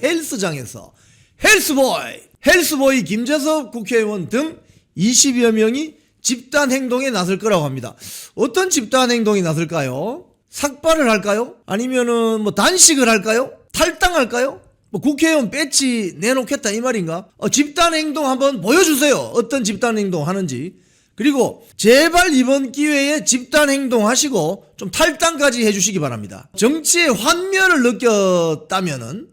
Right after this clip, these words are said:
배지도 내려놓고 좀 사라지시기 바랍니다. 따릉이 타고 다 국회,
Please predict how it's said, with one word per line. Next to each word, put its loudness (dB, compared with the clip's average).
배지도 0
내려놓고 0
좀 -8
사라지시기 -2
바랍니다. -10
따릉이 -2
타고 -6
다 -6
국회, -4